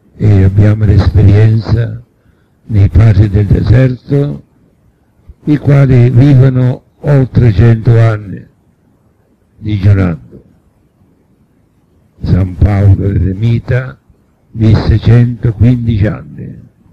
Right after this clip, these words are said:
ma gli altri, chi centodue, centoquattro, centosei, centodieci. Ecco la vita morigerata,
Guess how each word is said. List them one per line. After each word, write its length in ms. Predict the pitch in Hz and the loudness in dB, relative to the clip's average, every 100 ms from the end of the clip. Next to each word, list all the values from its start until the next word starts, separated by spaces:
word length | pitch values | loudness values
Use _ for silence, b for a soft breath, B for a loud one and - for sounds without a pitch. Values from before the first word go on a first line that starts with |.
| _ _ _ _ _ _ - | _ _ _ _ _ _ -8
ma 160 | 123 | -2
gli 180 | 123 127 | 0 0
altri, 420 | 135 131 - 110 | -2 -4 -6 -8
chi 220 | 110 127 107 | -8 -10 -8
centodue, 880 | 104 104 98 110 127 120 113 113 _ _ _ _ | -8 -8 -6 -2 0 0 -2 -6 _ _ _ _
centoquattro, 1000 | - 110 110 107 123 127 123 - - - | -16 -12 -12 -8 -4 -4 -6 -12 -20 -18
centosei, 920 | - 104 - - 101 127 123 123 123 - | -12 -10 -10 -6 -2 0 0 -2 -8 -16
centodieci. 960 | - - 120 127 131 127 113 120 117 _ _ _ _ _ _ _ _ _ _ _ _ _ _ _ _ _ _ _ _ _ _ _ _ _ _ _ _ | -20 -18 -14 -10 -8 -8 -10 -18 -20 _ _ _ _ _ _ _ _ _ _ _ _ _ _ _ _ _ _ _ _ _ _ _ _ _ _ _ _
Ecco 840 | - 104 - 101 107 110 - - _ | -4 -4 -2 0 0 -2 -6 -8 _
la 180 | - 98 | -2 0
vita 320 | 107 101 101 | 2 0 -2
morigerata, 1040 | 98 101 98 87 101 98 92 - - - | -2 -2 -2 0 0 0 -2 -8 -14 -16